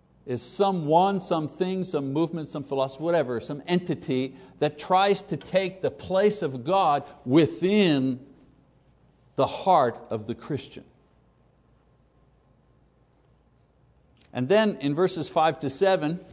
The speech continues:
he says, um, his influence is manifested before he is.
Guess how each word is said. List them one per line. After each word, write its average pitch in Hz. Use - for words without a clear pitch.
he 139
says, 156
um, 120
his 147
influence 180
is 139
manifested 160
before 175
he 208
is. 127